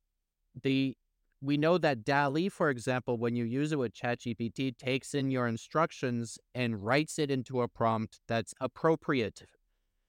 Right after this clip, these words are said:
and kinda designed correctly for the vision model. And, and I was thinking about, um,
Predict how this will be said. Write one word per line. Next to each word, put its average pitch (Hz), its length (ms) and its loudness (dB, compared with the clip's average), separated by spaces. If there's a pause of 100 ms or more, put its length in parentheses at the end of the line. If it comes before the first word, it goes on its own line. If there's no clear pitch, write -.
(160)
and 139 200 0
kinda 147 260 0
designed 135 640 0
correctly 113 520 0
for 107 380 -2
the 107 180 -2
vision 139 420 -2
model. 85 440 -4 (1080)
And, 139 480 0
and 139 160 -2
I 143 200 0
was 139 440 -4 (100)
thinking 175 320 0
about, 117 440 0 (260)
um, 101 540 -4